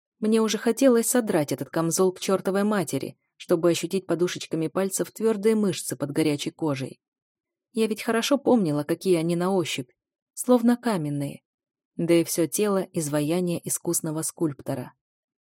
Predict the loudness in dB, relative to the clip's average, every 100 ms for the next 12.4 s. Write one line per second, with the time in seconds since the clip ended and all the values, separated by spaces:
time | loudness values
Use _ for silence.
0 | _ -2 -2 2 4 4 6 6 6 2
1 | 0 0 0 2 0 0 0 2 2 2
2 | 0 -2 -4 -12 _ _ -4 0 0 0
3 | -2 -2 -4 -4 -2 0 0 0 0 -2
4 | 0 -2 0 0 0 -4 -10 -20 _ _
5 | _ _ _ _ -2 2 2 2 0 2
6 | 2 0 0 2 2 2 -2 -2 -2 -2
7 | -2 -4 -10 _ 2 2 2 0 2 4
8 | 2 4 4 4 2 -6 _ _ _ _
9 | -4 -2 0 -2 -2 0 2 0 0 -2
10 | -4 -6 -8 -6 -4 -4 -4 -6 -6 -6
11 | -4 -2 -2 -2 -2 -2 -2 -4 -6 -6
12 | -2 -2 -2 -6